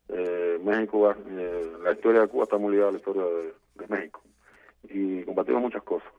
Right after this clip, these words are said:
Y, y también a la unam, una institución de la cual hemos,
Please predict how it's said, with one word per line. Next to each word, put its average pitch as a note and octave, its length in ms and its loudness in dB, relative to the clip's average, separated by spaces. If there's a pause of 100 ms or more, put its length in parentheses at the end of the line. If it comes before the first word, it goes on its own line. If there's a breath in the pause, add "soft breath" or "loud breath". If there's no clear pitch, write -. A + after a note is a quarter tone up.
(120)
Y, G2 60 -2
y F#2+ 340 -4
también F#2 380 0
a - 20 2
la A2+ 80 2
unam, G#2 240 2
una F2+ 160 -8
institución G2+ 500 -2
de G#2+ 80 4
la E2+ 120 -4
cual G2 180 4
hemos, F#2 340 -4